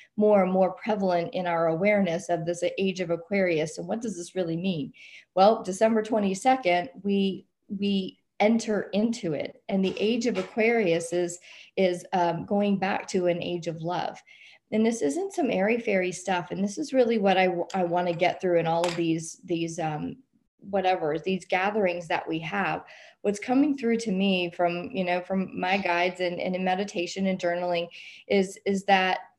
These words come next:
this age of Aquarius is really something, and it's really gonna be a choice that we make, um,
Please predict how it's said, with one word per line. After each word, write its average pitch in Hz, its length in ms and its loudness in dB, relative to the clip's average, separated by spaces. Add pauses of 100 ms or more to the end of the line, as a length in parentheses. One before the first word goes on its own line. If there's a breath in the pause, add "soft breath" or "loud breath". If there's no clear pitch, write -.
(240)
this 202 180 0
age 233 240 0
of 262 80 -2
Aquarius 202 560 0
is 175 160 -6
really 180 280 0
something, 170 520 -4
and 165 100 0
it's 170 200 -4
really 208 240 0
gonna 190 260 0
be 185 160 0
a 170 80 2
choice 170 400 -2
that - 180 -4
we 175 120 -2
make, 165 400 -4 (380 soft breath)
um, 170 420 -2